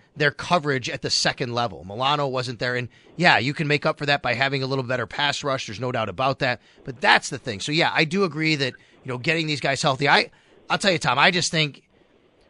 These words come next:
I, I don't know. It's hard to quantify. It's hard to say this for sure. I keep thinking if they had Matt Milano healthy, even against the Chiefs, that might be a totally different game. Look at how they beat the Bills at the second level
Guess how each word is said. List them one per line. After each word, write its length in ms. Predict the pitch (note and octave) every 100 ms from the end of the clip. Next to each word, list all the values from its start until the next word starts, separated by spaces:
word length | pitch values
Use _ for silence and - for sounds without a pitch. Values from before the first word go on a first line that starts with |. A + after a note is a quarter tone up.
| _
I, 140 | - A3+
I 80 | -
don't 80 | A3
know. 100 | C3+
It's 120 | C3+
hard 200 | F#3+ A3
to 80 | F#3
quantify. 500 | D#3 F3+ F#3 E3 F3
It's 100 | D3+
hard 160 | E3 D#3
to 40 |
say 200 | - E3
this 160 | D#3+ D#3
for 100 | B2
sure. 440 | - E3 E3+ D#3+ - _ _ _
I 140 | F3 G#3+
keep 240 | - G#3+
thinking 340 | - F#3+ D#3+ D3
if 100 | C3
they 160 | E3
had 240 | F3+ F#3+ C#3+
Matt 320 | D3+ F#3 D3+
Milano 720 | D#3 D#3 E3 D3+ B2+ A#2 A#2 _ _
healthy, 680 | - F3+ F#3 D#3 C3 C3 B2+ -
even 220 | E3+ F3+
against 380 | E3 E3+ E3 -
the 80 | C3
Chiefs, 560 | - G3+ A2+ - - _ _ -
that 180 | F#3
might 220 | F3 F#3 C#3
be 160 | F#3
a 60 | C#3+
totally 360 | - F3+ D#3+
different 300 | D3+ C3+ C#3
game. 240 | B2+ D#3+ A2+
Look 160 | D#3
at 80 | F3+
how 180 | C#3 D#3+
they 140 | C#3
beat 240 | A#2 A2 -
the 80 | A#2+
Bills 320 | D3+ C3+ B2
at 80 | B2
the 60 |
second 340 | - C#3+ - C3
level 380 | D3+ C#3 A#2